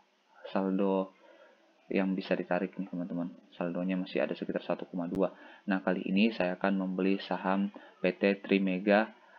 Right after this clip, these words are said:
Bangun Persada, salah satu perusahaan, eh, nikel. Nih,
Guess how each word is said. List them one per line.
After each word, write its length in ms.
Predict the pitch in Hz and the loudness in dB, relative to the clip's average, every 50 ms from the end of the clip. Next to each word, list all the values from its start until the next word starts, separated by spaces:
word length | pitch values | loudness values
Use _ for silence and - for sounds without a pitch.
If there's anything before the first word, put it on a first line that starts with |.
| - _ | -18 _
Bangun 400 | - 104 98 95 98 95 95 95 | 0 0 0 2 0 -2 -2 0
Persada, 540 | - 95 87 - - 95 92 92 98 95 - | 0 -2 -2 0 0 0 2 2 2 0 0
salah 240 | - - 95 92 95 | -2 -2 -2 -2 -2
satu 380 | - - 92 - - 107 110 110 | -4 -6 -6 -2 -2 -2 -2 0
perusahaan, 720 | - 95 95 92 - - - 98 101 - - 98 110 117 233 233 - _ - - - _ _ _ _ - _ | -2 -2 -2 -2 -4 -6 -8 -8 -6 -2 0 2 2 2 2 0 -6 _ -20 -20 -20 _ _ _ _ -14 _
eh, 140 | 95 95 95 101 101 | -10 -8 -8 -2 2
nikel. 480 | 101 101 101 - - 113 104 95 87 90 - _ _ _ _ _ _ _ _ _ _ _ _ _ _ _ _ _ _ _ _ _ _ _ _ _ - | 2 2 2 4 6 8 8 8 6 2 -6 _ _ _ _ _ _ _ _ _ _ _ _ _ _ _ _ _ _ _ _ _ _ _ _ _ 0
Nih, 220 | 98 98 - - | 0 0 0 -6